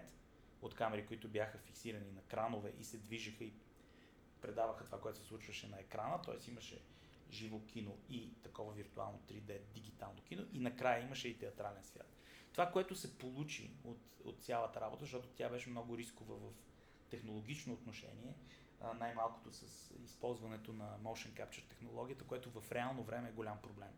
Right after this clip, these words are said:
Това по принцип е постпродукционна технология за кино и въобще технология за кино, в която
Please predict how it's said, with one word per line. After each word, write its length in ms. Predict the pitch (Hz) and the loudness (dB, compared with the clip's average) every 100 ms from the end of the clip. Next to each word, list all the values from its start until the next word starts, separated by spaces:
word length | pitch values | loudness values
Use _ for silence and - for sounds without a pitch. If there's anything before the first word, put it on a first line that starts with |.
| - - - - | -12 -14 -8 0
Това 140 | 123 | 2
по 120 | - | 2
принцип 340 | - 135 - - | 0 -2 -2 -6
е 60 | |
постпродукционна 800 | - 127 123 123 - - 120 117 - | 4 4 4 0 -4 -2 0 0 -4
технология 720 | - 107 104 107 110 113 107 - - - - | -6 -4 2 2 2 -2 -2 -4 -12 -16 -12
за 220 | - 110 - | -6 -6 -2
кино 480 | 139 156 165 180 - - - - | 4 4 4 2 -2 -12 -14 -2
и 180 | 123 - | 0 0
въобще 360 | 107 107 131 - | -2 4 6 6
технология 540 | - 107 107 104 104 | 2 4 6 4 0
за 100 | 95 | -2
кино, 380 | - 160 170 131 | -2 0 2 0
в 60 | - | 0
която 500 | 127 127 127 139 | 4 6 4 2